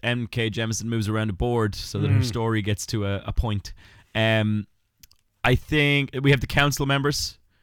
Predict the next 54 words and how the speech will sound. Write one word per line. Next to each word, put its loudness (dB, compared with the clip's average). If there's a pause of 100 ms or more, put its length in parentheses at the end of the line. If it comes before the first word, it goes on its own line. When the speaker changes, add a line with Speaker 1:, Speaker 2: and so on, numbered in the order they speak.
(360)
Speaker 2:
Yes. 2
Speaker 1:
Um, -4
we 0
have 0
sexy 0
council -2
member -2 (880)
from -2
the -2
Na. 2
Speaker 2:
Oh, -2
he's -4
so 0
sexy, -4
man. -14 (720)
Speaker 1:
We 2
have 4 (100)
at, 4
Speaker 2:
I 8
Speaker 1:
at 6
Speaker 2:
would 0
Speaker 1:
council -2
member 0
who's -2
a -2
baddie. 2 (260)
Speaker 2:
I 0
would 2
argue, 0
Ben, -8
that -8
he -4
was -8
too -4
sexy, -10
in -8
my -8
opinion. -12 (380)
Speaker 1:
He, 0
I, 2
I 2
thought -2
he 2
was 2
a 0
bit 0
lecherous. 2
<laughs> -2
I 2
Speaker 2:
Yeah. 6
Speaker 1:
was 2
reading 6
it 4
going, 6